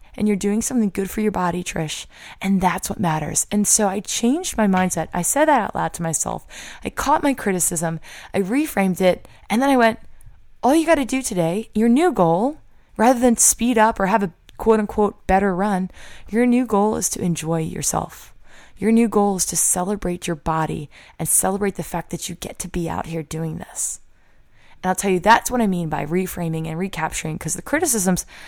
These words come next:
gosh, guys, they're so ingrained in our thought patterns that we, they sometimes disguise themselves. We maybe don't see it as being critical, but we actually are. It's that negativity that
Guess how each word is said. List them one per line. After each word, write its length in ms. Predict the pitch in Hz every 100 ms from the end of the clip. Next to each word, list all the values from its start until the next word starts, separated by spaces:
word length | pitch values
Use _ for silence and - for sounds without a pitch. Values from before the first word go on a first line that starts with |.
| - -
gosh, 240 | 202 -
guys, 160 | 180 165
they're 100 | 185
so 400 | - - 208 254
ingrained 540 | 262 175 180 190 208
in 120 | 180
our 120 | 170 165
thought 280 | 175 170
patterns 380 | - 214 240 262
that 120 | -
we, 220 | 170 170 - - - - - - - -
they 120 | 208
sometimes 400 | - 233 370 403
disguise 520 | - - - 233 294
themselves. 540 | 180 156 - - - 170
We 340 | 180 190 180 - - -
maybe 260 | 202 247 269
don't 220 | 220 214
see 360 | - - 214 247
it 80 |
as 160 | 170 147
being 180 | 190 175
critical, 400 | - 202 220 165
but 160 | 160
we 160 | 160 170 -
actually 460 | 190 - - 208 -
are. 320 | 160 165 -
It's 220 | - -
that 160 | 180 -
negativity 720 | 180 190 254 247 202 190 165
that 200 | - -